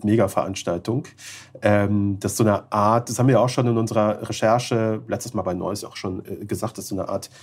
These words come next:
auch das wieder eine Art Disneyland, äh,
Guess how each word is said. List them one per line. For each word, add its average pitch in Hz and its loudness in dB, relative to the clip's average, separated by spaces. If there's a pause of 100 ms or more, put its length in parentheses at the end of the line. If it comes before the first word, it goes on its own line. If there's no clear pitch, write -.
(420)
auch 123 2
das 135 4
wieder 113 4
eine 107 4
Art 107 0
Disneyland, 110 2 (280)
äh, 101 -2